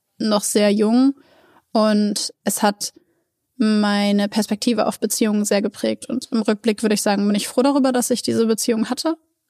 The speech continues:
weil ich sehr, sehr, sehr viel darüber gelernt habe, ähm, über mich selbst und über das, was mir wichtig ist und über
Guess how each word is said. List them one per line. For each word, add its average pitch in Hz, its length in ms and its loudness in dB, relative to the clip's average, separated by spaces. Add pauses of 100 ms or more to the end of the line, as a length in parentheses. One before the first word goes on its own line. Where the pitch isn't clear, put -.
weil 220 200 2
ich 214 140 -2
sehr, 226 240 2
sehr, 226 180 2
sehr 214 160 2
viel 233 360 2
darüber 208 320 0
gelernt 214 440 -2
habe, 262 140 -4 (640)
ähm, 208 300 0
über 214 200 0
mich 214 180 0
selbst 233 400 0
und 208 100 -2
über 220 200 0
das, 208 200 -2
was 214 140 -2
mir 220 140 0
wichtig 240 300 -2
ist 220 260 -2
und - 140 -2
über 214 340 0